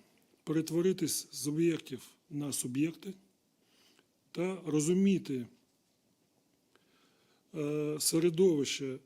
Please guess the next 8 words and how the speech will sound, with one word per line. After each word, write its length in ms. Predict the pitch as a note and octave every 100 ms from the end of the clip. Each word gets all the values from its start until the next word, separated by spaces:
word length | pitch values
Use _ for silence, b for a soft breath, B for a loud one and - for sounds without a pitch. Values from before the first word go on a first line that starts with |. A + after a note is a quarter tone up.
| _ _
свого 380 | - D#3 D3 D3
життя 460 | C#3 - E3+ G3 G3 _ _ _ _
та 160 | - E3+
реагувати 800 | F3 D#3 C#3+ D#3 F#3+ G3 F3+ D#3
на 160 | C#3+ D3
дії 400 | C3+ E3 F#3 E3+
спортивної 600 | - C#3+ B2+ D#3 C#3+ C3
бюрократії. 680 | B2 C3+ B2 A#2+ B2 D#3